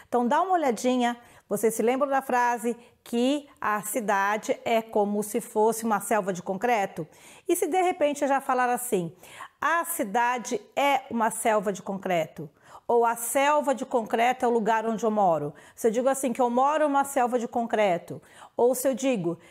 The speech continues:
que a cidade é uma selva de concreto, como vocês estão vendo aí na, no exemplo, isso quer dizer o quê?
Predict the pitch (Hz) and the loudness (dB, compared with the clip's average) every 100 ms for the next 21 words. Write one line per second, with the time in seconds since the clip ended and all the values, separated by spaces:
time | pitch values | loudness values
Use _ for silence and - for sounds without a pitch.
0 | - _ - 240 - 226 - 190 240 247 | -20 _ -2 0 2 -2 -4 -2 0 0
1 | 233 - - 277 294 262 254 233 220 208 | -2 -4 0 2 2 0 0 0 0 -2
2 | 190 190 190 240 240 - 240 220 226 233 | -4 -6 -2 0 0 -4 -8 -6 -6 -4
3 | 214 208 214 185 185 190 175 185 - - | -2 -2 -2 -2 -2 -4 -8 -12 -18 -20
4 | - 196 185 175 247 262 254 180 170 - | -8 0 2 4 2 0 -2 -2 -4 -8
5 | - - 240 - 233 202 254 269 254 180 | -16 -6 -4 0 -2 2 0 2 -2 -2
6 | 92 | -4